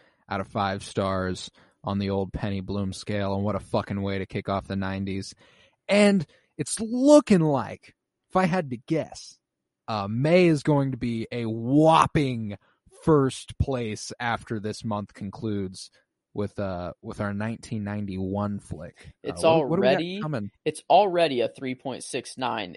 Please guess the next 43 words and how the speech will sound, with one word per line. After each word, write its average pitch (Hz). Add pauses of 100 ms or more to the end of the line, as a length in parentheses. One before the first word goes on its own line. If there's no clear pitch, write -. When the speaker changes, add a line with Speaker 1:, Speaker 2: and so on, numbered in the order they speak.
Speaker 2:
if 160
the 139
next 127
movie 107
is 110 (140)
a 120
zero, 113 (640)
um, 107 (120)
as 127
a 120
monthly 120
rating. 101
Speaker 1:
That's - (160)
pretty 123
Speaker 2:
So, 123
Speaker 1:
good. 110
Speaker 2:
and 151
<laughs> -
Speaker 1:
That's 120
Speaker 2:
the -
Speaker 1:
pretty 185
Speaker 2:
month 196
of 190
Speaker 1:
good. 101
Speaker 2:
April 165
was 135
a 131
three 156
point 143
nine 127
one. 113
So 165
it 190
almost 220
is 147
beating 143
April, 98 (380)
um, 98
with 147
a 127
zero 120 (200)
as, 95
uh, 82